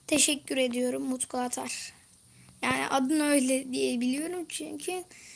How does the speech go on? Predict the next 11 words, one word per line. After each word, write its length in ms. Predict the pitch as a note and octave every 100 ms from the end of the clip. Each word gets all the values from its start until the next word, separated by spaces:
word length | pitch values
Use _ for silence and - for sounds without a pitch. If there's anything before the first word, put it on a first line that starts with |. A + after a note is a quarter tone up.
| - - - -
e, 460 | C4 B3+ B3 B3+ - - - -
yorumunun 580 | - C#4+ D4 D4 D#4 E4+ E4+
üstünde 960 | C4+ - - - - - D4 D#4 F4+
öyle 360 | D#4+ C4+ C#4 C4+
yazıyordu 600 | C4 C4 C#4 D4+ E4 G4
da 420 | E4 C4+ - - - -
çok 340 | - - C4+ -
fena 720 | - - B3+ B3 B3 C4+ D#4+
ça-, 480 | D#4+ - A4 D#4+ B3
gidiyor 400 | A#3 B3 B3 B3+
araba. 340 | B3+ B3+ C4+